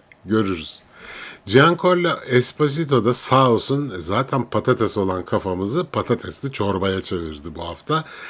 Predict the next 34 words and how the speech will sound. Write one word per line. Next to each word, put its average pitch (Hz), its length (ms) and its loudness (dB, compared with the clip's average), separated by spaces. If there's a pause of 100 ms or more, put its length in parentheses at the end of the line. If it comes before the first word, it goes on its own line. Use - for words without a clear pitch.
(200)
The 113 60 2
Mandalorian'ın 131 1120 4
geleceği 101 420 2
hakkında 120 460 -2
konuşmuş. 104 500 -4
Dave 98 160 -2
Filoni 120 420 2
ve 101 140 2
Jon 98 240 -2
Favreau'nun 117 680 2 (440)
yeni 113 360 4
bir 104 200 4
vizyonu 98 500 -2
var. 87 280 -8 (260)
Ee, 90 60 -8 (880)
yani - 260 -16
Jon 127 280 6
Favreau'yu 131 420 6
bilmem 123 300 4
ama 113 260 2
Dave 104 160 2
Filoni'nin 104 480 0
yeni 101 260 2
bir 85 160 -6
vizyonu 92 400 -2
olduğu 90 380 -4
kesin. 98 460 -8 (160)
Herif 110 260 2
Star 92 340 -4
Wars'u 85 320 -6
ele 92 160 -2
geçirdi. 82 600 -8 (920)
Ee, - 20 -10 (500)
George 104 220 -2